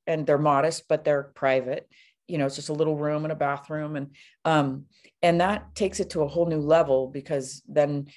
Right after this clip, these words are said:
you, you can and do meditate completely alone.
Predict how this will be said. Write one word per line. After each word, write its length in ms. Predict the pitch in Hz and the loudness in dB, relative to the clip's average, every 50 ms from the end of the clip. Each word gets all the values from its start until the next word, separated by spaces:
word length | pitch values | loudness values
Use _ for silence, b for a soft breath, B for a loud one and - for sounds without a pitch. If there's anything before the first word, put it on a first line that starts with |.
| b b | b b
you, 300 | - 156 151 143 143 147 147 _ _ _ _ | -6 -4 -4 -4 -4 -6 -10 _ _ _ _
you 600 | 151 151 147 151 147 147 147 143 139 113 - - _ _ _ - | -12 -8 -4 -4 -2 -2 -2 -2 -4 -4 -8 -12 _ _ _ -10
can 580 | - 180 160 151 151 143 143 160 165 175 190 - - | -4 0 2 2 4 2 2 0 -4 -6 -8 -4 -2
and 240 | 156 143 143 139 147 | -2 0 0 0 0
do 340 | 151 151 151 151 151 151 - | 0 2 2 2 0 -2 -2
meditate 640 | - 156 151 147 143 143 - 160 139 135 135 - _ _ _ | -2 0 0 0 0 -2 -4 -4 -4 -4 -4 -6 _ _ _
completely 460 | - 165 147 - 160 151 104 147 147 | -8 -8 -6 -4 -4 -2 -2 0 0
alone. 540 | 143 139 139 139 139 151 170 190 208 208 | 0 0 0 -2 -2 -2 -4 -4 -6 -8